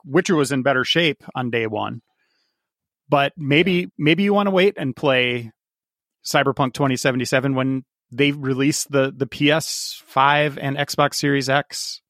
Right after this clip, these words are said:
Speaker 1: patches, right? The, the free
Speaker 2: Yeah.
Speaker 1: update that's gonna truly make those the next gen versions. And I think those will get to the level of the P C.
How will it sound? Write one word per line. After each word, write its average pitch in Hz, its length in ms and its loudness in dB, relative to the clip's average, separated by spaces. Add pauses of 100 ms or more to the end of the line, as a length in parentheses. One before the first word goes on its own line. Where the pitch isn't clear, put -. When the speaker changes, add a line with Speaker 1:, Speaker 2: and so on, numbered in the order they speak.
Speaker 1:
patches, - 560 -4
right? 147 240 -4
The, 131 180 0 (200)
the 156 80 -6
free 185 220 4
Speaker 2:
Yeah. 165 140 4
Speaker 1:
update 147 280 2
that's 135 180 -2
gonna - 180 0
truly 175 340 2
make 139 200 0
those 131 220 0
the 135 80 -2
next 123 240 -4
gen 123 180 -2
versions. 123 440 -2 (240)
And 160 100 -2
I 170 60 2
think 226 220 -2
those 156 340 2
will 156 220 4
get 135 260 0
to 135 100 -8
the 123 140 -2
level 117 340 0
of 113 80 -6
the 120 60 -10
P 120 180 -8
C. 123 360 -8